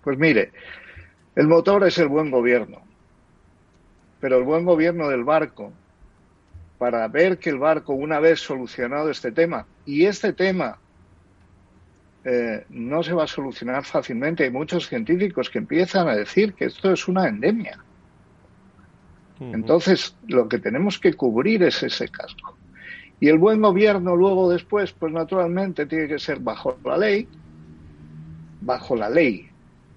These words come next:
Speaker 1: Esta cosa que no, que ignora el partido en el gobierno, los partidos en el gobierno. La transparencia, que también la ignora. La responsabilidad, que no la tiene.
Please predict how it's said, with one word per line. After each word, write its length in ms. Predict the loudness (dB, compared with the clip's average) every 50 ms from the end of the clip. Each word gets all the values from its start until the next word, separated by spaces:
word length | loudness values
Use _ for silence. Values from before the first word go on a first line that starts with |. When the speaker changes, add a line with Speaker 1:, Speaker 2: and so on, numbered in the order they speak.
| _ -20 -20 -20
Speaker 1:
Esta 240 | -8 -6 -6 -2 0
cosa 420 | 0 0 2 2 2 2 2 0
que 140 | -2 -4 -6
no, 120 | -6 -6 -8
que 400 | -8 -10 -12 -12 -12 _ -4 -2
ignora 600 | -2 -2 -2 -2 0 2 2 2 0 0 -4 -8 -14 _ _ _ _ _ _ -20 _ _ _ _ _ _
el 140 | -6 -6 -4
partido 400 | -2 -4 -4 -2 -2 -2 0 0
en 80 | 0 -2
el 80 | -4
gobierno, 480 | -4 -6 -6 -4 -6 -6 -8 -10 -20 -20 -20 -20 _ _ _ _ _ -8
los 160 | -8 -8 -6
partidos 440 | -6 -8 -4 -2 -2 -2 -2 -2 -6
en 80 | -8 -10
el 40 | -8
gobierno. 480 | -8 -10 -10 -10 -14 -18 -20 -20 -20 -20 -20 -20 -20 -20 _ -20 _ _ -20 -20 -20 -20 -20 -20 -20 -20 -20 -6 0
La 160 | 2 2 4
transparencia, 920 | 4 4 4 4 2 0 0 2 2 4 4 4 2 0 -6 -10 -12 -12 -14 -16 -10 -8
que 120 | -6 -4
también 500 | -4 -4 -4 -4 -2 0 0 2 2 2
la 100 | 0 0
ignora. 520 | -2 -2 -4 -4 -4 -4 -4 -6 -8 -12 -20 _ _ _ _ _ _ -20 _ _ _ _
La 200 | 0 2 2 2
responsabilidad, 1120 | 2 0 -2 -4 -4 -4 -4 -4 -2 -2 -2 -4 -4 -4 -4 -4 -4 -4 -2 -2 -2 -2 -2 -6 -10
que 120 | -12 -10 -8
no 120 | -6 -2
la 200 | -2 -2 -2 -2
tiene. 360 | -6 -8 -8 -8 -8 -10 -14